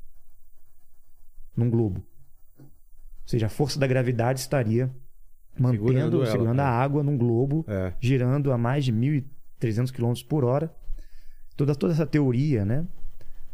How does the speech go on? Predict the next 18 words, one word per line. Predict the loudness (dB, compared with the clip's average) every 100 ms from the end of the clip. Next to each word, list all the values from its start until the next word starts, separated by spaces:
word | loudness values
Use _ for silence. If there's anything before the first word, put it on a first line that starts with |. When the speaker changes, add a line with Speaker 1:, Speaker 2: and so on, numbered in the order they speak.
| -2
Speaker 1:
heliocêntrica | 2 2 0 0 2 2 0 0 2
também, | 2 2 2 0
do |
sistema | -2 0 0
solar, | 2 2 4 2 2 0
do | -4 -4 0
globo, | 2 2 0
da |
Terra. | -2 0 0 0 -4 -6 -8 -8 -12 -12 -14 -12 -6
Então, | 0 2 2
teria | 2 2 2
que | 2
ser | 0
explicada | 2 -2 -2 0 2 2 2
a |
partir | 2 2 0 -2 2 2
da | 2
premissa | 2 2 4 2 2 0 -4